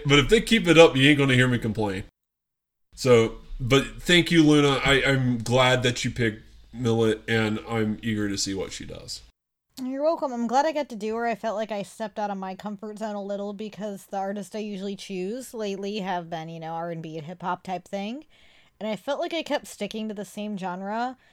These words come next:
Speaker 2: And I do like other genres besides that. So I felt like Millet was a good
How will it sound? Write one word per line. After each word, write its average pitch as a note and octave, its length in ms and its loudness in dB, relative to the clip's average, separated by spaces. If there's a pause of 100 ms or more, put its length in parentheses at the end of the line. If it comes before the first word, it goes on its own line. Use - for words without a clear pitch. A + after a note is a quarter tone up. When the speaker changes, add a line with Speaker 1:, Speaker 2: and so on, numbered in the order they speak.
(320)
Speaker 2:
And A#3+ 180 0
I A3+ 100 0
do F#3+ 220 -6
like A3+ 220 -4
other A#3+ 220 -2
genres D#4 420 -6
besides G3 420 -6
that. F#3 220 -6
So - 100 -10
I G#3 80 -4
felt D4 180 -2
like C4+ 160 -4
Millet G3+ 420 -6
was G#3 240 -6
a G3 100 -6
good F#3 560 -2